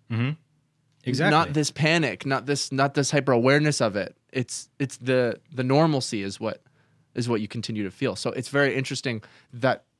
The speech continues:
Speaker 2: the idea of that even is overwhelming. Like,
Speaker 1: No,
Speaker 2: I don't
Speaker 1: yeah,
Speaker 2: know.
Speaker 1: I,
Speaker 2: It
Speaker 1: I
Speaker 2: just
Speaker 1: do.
Speaker 2: doesn't make
Speaker 1: The,
Speaker 2: sense to
Speaker 1: the
Speaker 2: me.
Speaker 1: thing is, is I
Speaker 2: You know?
Speaker 1: totally understand that perspective, and 'cause I did
Speaker 2: Mm-hmm.
Speaker 1: feel that.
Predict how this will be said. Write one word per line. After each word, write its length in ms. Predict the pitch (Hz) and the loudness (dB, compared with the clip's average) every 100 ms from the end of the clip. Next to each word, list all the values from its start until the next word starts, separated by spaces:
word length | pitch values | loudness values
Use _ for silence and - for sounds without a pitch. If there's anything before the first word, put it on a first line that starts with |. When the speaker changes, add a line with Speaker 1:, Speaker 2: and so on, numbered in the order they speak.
| _ | _
Speaker 2:
the 160 | 117 135 | -2 2
idea 360 | 135 120 139 135 | 2 2 2 2
of 260 | 113 107 | 0 -6
that 300 | 113 139 147 | 0 0 0
even 320 | 139 113 113 107 | -4 -4 -6 -6
is 400 | - 113 95 - - _ _ _ _ _ _ 127 | -6 -6 -6 -14 -18 _ _ _ _ _ _ -2
overwhelming. 600 | 117 110 107 95 92 - | 0 -2 -4 -6 -14 -6
Like, 300 | 135 - - - _ _ _ | -4 -4 -10 -20 _ _ _
Speaker 1:
No, 120 | 156 185 | 2 4
Speaker 2:
I 40 | |
don't 80 | 156 | 6
Speaker 1:
yeah, 120 | 175 | 6
Speaker 2:
know. 180 | 160 143 | 6 6
Speaker 1:
I, 100 | 143 | 4
Speaker 2:
It 80 | 135 | 2
Speaker 1:
I 60 | |
Speaker 2:
just 100 | 139 | 2
Speaker 1:
do. 80 | 156 | 4
Speaker 2:
doesn't 240 | 156 160 160 | 4 2 0
make 140 | 151 | 2
Speaker 1:
The, 60 | 139 | 2
Speaker 2:
sense 180 | 156 123 | 2 2
to 80 | 139 | 0
Speaker 1:
the 60 | |
Speaker 2:
me. 60 | 104 | 0
Speaker 1:
thing 220 | 131 160 | 0 2
is, 200 | 131 156 | 2 0
is 160 | 139 107 | -2 -4
I 120 | 104 | -4
Speaker 2:
You 40 | 113 | -4
know? 40 | - 117 | -2 0
Speaker 1:
totally 220 | 117 120 113 | 2 0 0
understand 840 | 117 110 104 - 104 104 107 110 - _ _ 101 | -4 -4 -4 -4 -4 -4 -4 -8 -12 _ _ -10
that 400 | 104 113 - - | -4 -4 -6 -10
perspective, 680 | 98 - 117 117 101 92 107 | -10 -6 -6 -8 -10 -10 -8
and 220 | 107 107 | -8 -6
'cause 160 | - 113 | -2 -2
I 100 | 113 | 0
did 160 | 117 | -2
Speaker 2:
Mm-hmm. 60 | - | -4
Speaker 1:
feel 180 | 123 127 | -4 -2
that. 240 | 104 98 | -4 -6